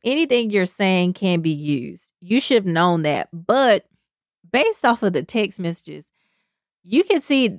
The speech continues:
this guy, he does not like Fonnie, and he does not like Nathan Wade, okay?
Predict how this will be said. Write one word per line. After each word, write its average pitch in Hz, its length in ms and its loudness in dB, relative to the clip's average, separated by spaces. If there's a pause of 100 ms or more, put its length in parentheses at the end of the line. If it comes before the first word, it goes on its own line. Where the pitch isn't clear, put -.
(120)
this 220 360 0
guy, 226 280 2
he 262 320 0
does 170 320 -2
not 160 520 0
like 226 240 0
Fonnie, 233 540 0
and 170 100 -12
he 190 180 -6
does 147 260 -2
not 156 360 -2
like 180 220 0
Nathan 175 400 -2
Wade, 147 380 -14 (220)
okay? 156 340 -6